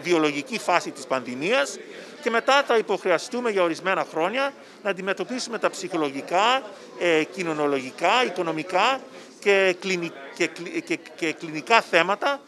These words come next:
που, προβλήματα που θα έχει δημιουργήσει η πανδημία. Και αυτό θα αντέξει, νομίζω, λοιπόν, η, η βιολογική φάση μέχρι το δύο χιλιάδες είκοσι δύο και η επόμενη φάση μέχρι το δύο χιλιάδες είκοσι τέσσερα περίπου, και μετά επιτέλους θα βάλουμε από πίσω μας την πανδημία.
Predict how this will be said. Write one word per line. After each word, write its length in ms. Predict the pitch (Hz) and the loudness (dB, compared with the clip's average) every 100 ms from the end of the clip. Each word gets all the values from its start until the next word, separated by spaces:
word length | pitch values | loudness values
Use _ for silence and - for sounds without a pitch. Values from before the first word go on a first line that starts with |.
| - - - | -20 -20 -10
που, 440 | 208 202 202 190 185 | -4 -2 0 -2 -2
προβλήματα 540 | 185 170 175 196 220 240 | 0 0 0 0 0 -2
που 140 | 214 | -2
θα 80 | 208 | -4
έχει 160 | 185 | -4
δημιουργήσει 520 | 175 185 170 160 208 202 | -6 -6 -6 -6 -6 -6
η 40 | |
πανδημία. 600 | - 165 156 143 123 98 - - - - | -4 -4 -4 -6 -6 -6 -10 -16 -16 -2
Και 60 | 220 | 0
αυτό 200 | 214 294 | 2 2
θα 80 | 247 | 2
αντέξει, 380 | 226 240 247 | 4 2 2
νομίζω, 340 | 196 180 208 202 | -4 -4 -2 -2
λοιπόν, 280 | 165 175 160 | -2 -4 -2
η, 260 | 151 147 - | -2 -2 -6
η 60 | |
βιολογική 640 | 135 151 139 175 185 202 | -4 -2 -2 -4 -10 -8
φάση 460 | 196 180 165 151 120 - - - | -2 0 0 -4 -10 -12 -16 -4
μέχρι 240 | 175 160 | -2 -2
το 140 | - 147 | -4 -2
δύο 180 | 165 | 0
χιλιάδες 420 | 147 151 147 139 143 | 0 2 2 0 -8
είκοσι 300 | 127 113 113 | -12 -12 -8
δύο 360 | 143 220 262 - - - - - | 0 0 0 -6 -18 -20 -20 -2
και 380 | 208 196 190 185 - | 2 4 4 0 -6
η 140 | - 175 | 2 2
επόμενη 420 | 175 233 208 175 | 4 2 0 -2
φάση 340 | - 175 160 | 2 0 0
μέχρι 200 | 160 151 | -6 -6
το 120 | 151 | -6
δύο 140 | 143 160 | -4 -4
χιλιάδες 320 | 151 151 143 | 0 -2 -2
είκοσι 260 | 151 135 - | -8 -10 -4
τέσσερα 360 | 151 139 123 | -4 -2 -4
περίπου, 520 | 107 113 170 262 277 - - - - | -4 -6 -6 -6 -8 -8 -18 -20 -18
και 120 | - 285 | -8 -6
μετά 240 | 294 277 | 2 4
επιτέλους 600 | 262 233 180 220 262 262 | 4 2 2 4 4 0
θα 180 | - 226 | -4 -2
βάλουμε 260 | 226 240 208 | -2 -4 -6
από 140 | 190 | -8
πίσω 220 | 208 196 | -10 -10
μας 100 | 190 | -10
την 120 | 175 | -6
πανδημία. 680 | 156 151 139 131 139 113 95 | -4 -2 -4 -8 -6 -6 -8